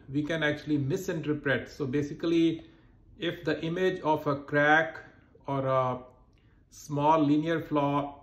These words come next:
planar flaw is blurry, it could be misinterpreted as slag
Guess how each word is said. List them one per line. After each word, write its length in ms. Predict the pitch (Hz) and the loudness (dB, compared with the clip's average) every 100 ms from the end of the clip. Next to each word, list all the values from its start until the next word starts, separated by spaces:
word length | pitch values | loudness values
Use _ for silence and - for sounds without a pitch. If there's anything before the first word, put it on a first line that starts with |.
| - | -10
planar 360 | - 143 156 151 | -2 0 0 -2
flaw 380 | - 143 143 139 | -2 0 0 -2
is 200 | 139 120 | -4 -4
blurry, 640 | 101 117 180 165 147 139 - - - _ - | -2 2 4 6 4 2 -6 -18 -20 _ -6
it 200 | 151 147 | -6 -4
could 240 | 180 175 | -4 -2
be 160 | 151 156 | 0 2
misinterpreted 1200 | 127 139 190 - - 151 147 147 147 139 147 143 139 | 2 0 -4 -6 -8 -6 -4 -2 0 2 0 -2 -4
as 200 | 135 - | -6 -6
slag 600 | - 139 139 147 151 | 0 4 4 4 2